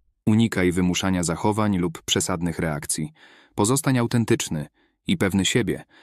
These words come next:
pokazując, że czujesz się komfortowo z interakcją. Twórz prawdziwe połączenia. Wykorzystaj sygnały zainteresowania jako punkt wyjścia do tworzenia głębszej więzi. Pytaj o jej zainteresowania, dziel się swoimi doświadczeniami i okazuj szczere zainteresowanie poznaniem jej lepiej.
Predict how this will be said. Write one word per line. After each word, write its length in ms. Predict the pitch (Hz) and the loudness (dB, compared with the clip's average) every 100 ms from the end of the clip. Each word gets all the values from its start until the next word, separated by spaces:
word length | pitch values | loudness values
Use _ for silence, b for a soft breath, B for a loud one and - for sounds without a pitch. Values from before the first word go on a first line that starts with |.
| b - | b -6
pokazując, 560 | 90 95 110 117 107 | -2 0 2 2 2
że 160 | 95 90 | 0 0
czujesz 300 | 117 120 113 | 0 0 0
się 180 | - 90 | -2 0
komfortowo 600 | 95 90 87 98 87 85 | 0 0 -2 -2 0 0
z 60 | |
interakcją. 680 | 92 87 85 80 - - - - _ _ _ _ | 0 0 -4 -4 -6 -8 -10 -18 _ _ _ _
Twórz 280 | - 139 147 | 0 2 2
prawdziwe 440 | 127 110 117 113 | 0 0 0 0
połączenia. 640 | 107 113 104 - 85 65 - _ _ _ - | 0 0 2 0 -2 -6 -10 _ _ _ -2
Wykorzystaj 580 | 92 113 117 160 135 120 | 2 4 4 2 0 0
sygnały 400 | 101 101 107 101 | 0 2 2 2
zainteresowania 760 | 92 87 85 80 90 104 104 | 0 0 -2 -2 0 0 2
jako 280 | 98 87 87 | 0 -2 -2
punkt 400 | - 107 104 87 | 2 2 2 0
wyjścia 460 | 82 98 98 - 104 | 0 0 0 -2 -2
do 100 | 90 | -2
tworzenia 460 | - 90 95 90 | -2 0 0 0
głębszej 420 | 87 85 - 87 | 0 0 0 -2
więzi. 460 | 80 76 71 69 69 b b b b | -2 -2 -4 -8 -12 b b b b
Pytaj 320 | 110 110 104 | 0 2 2
o 100 | 95 | 2
jej 160 | 98 98 | 0 0
zainteresowania, 880 | 95 95 92 92 92 90 104 123 131 B B B | 0 0 0 -2 -2 -2 0 0 -2 B B B
dziel 200 | 101 113 | 2 2
się 140 | 117 101 | 4 2
swoimi 340 | - 98 98 | 2 2 2
doświadczeniami 840 | 90 - 90 - 92 98 110 120 107 | 2 0 -2 -2 0 2 2 2 2
i 60 | |
okazuj 380 | 92 117 117 104 | 2 2 2 2
szczere 340 | - 123 123 | 2 0 0
zainteresowanie 760 | 101 95 85 85 - 87 95 90 | 0 0 0 -2 -2 0 0 0
poznaniem 480 | 90 82 92 92 87 | 0 0 0 2 0
jej 160 | 85 | 0
lepiej. 460 | 82 76 67 67 | -2 -4 -8 -10